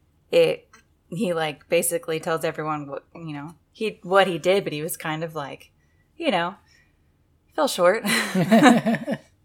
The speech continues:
Speaker 1: So it was very funny.
Speaker 2: Yeah, and I like that it's very relevant to what we're going through today. Like, politics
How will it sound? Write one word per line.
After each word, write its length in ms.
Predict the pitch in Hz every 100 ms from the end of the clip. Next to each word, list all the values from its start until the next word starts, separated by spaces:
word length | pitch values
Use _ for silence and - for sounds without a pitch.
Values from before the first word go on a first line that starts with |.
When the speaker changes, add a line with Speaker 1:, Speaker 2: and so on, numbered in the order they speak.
| -
Speaker 1:
So 200 | 156 156
it 60 | 165
was 240 | 151 - _ _ _ _
very 240 | 170 156 151
funny. 220 | 160 147 - _ _ - _ _ _ _
Speaker 2:
Yeah, 260 | 190 220 180 185
and 140 | 196
I 140 | 202
like 340 | 202 196 220 -
that 380 | 214 175 170 - _ _ _ _ _ _ _ _
it's 240 | 196 160 160
very 420 | 151 175 185 170
relevant 640 | 143 147 151 143 143 123 _ _ _ _ _ _
to 120 | - 143
what 220 | 139 135
we're 80 | 143
going 520 | 143 139 139 135 139
through 260 | - 147 131
today. 560 | - 151 170 120 - _ _ _ _ _ _ _ _ _ -
Like, 220 | 147 139 _ _
politics 640 | - 208 214 208 165 - -